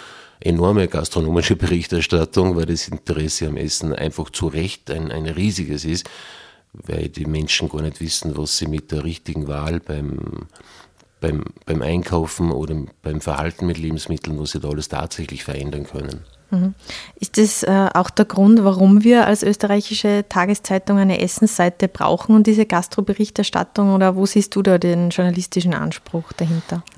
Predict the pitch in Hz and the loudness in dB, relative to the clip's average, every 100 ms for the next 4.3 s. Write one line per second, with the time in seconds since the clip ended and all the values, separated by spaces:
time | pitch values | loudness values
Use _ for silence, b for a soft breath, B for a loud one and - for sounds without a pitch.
0 | - 127 113 113 107 110 110 107 110 107 | 2 6 6 4 2 0 0 -4 -4 -6
1 | 101 92 95 95 101 95 - - 107 95 | -6 -6 -4 -4 -2 -4 -4 -4 0 0
2 | 82 87 85 98 95 - - 104 110 87 | 0 -2 0 0 0 -2 -6 -4 -4 -2
3 | 76 76 76 76 80 80 90 90 87 85 | -2 -2 -2 -2 -4 -4 -4 -4 -2 -4
4 | 82 80 | -4 -4